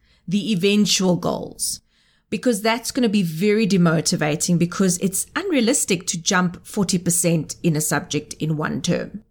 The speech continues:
It's gonna take some work. It's gonna take some time. So rather set a goal that's a little closer. It must be above where they're at, but a little closer.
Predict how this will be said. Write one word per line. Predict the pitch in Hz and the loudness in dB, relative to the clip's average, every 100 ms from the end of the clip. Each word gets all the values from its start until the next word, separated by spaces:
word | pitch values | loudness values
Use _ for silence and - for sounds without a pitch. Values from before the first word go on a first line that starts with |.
| _ _ _ _ _ | _ _ _ _ _
It's | 311 - | -6 -4
gonna | - 302 | -2 -2
take | 294 294 285 | 0 0 0
some | 285 262 | 0 0
work. | 294 247 - - - | 2 0 -2 -10 -4
It's | 220 - | -4 0
gonna | 208 180 | 0 0
take | - 180 - | -2 -4 -2
some | 160 | -6
time. | 165 - 190 123 - - _ _ _ _ _ | -6 -2 0 0 -4 -14 _ _ _ _ _
So | - | -4
rather | 208 220 220 285 359 | 0 2 2 2 0
set | - 311 302 | 0 0 0
a | 277 | -2
goal | 190 185 | 2 2
that's | 185 185 180 | 2 0 2
a | |
little | 160 156 170 262 | 2 2 2 0
closer. | - 214 202 - 277 349 | 0 0 0 0 0 -2
It | - | -6
must | 262 339 - | -8 -6 -4
be | |
above | 427 196 185 - - - - - | -2 2 2 0 -10 -20 -20 -8
where | 196 185 | -2 0
they're | 214 | 2
at, | 175 285 - - - _ _ _ _ | 2 -2 -4 -10 -10 _ _ _ _
but | 214 | 0
a | 208 | 2
little | 202 202 | 2 2
closer. | 202 180 151 - - | 0 0 0 -2 -6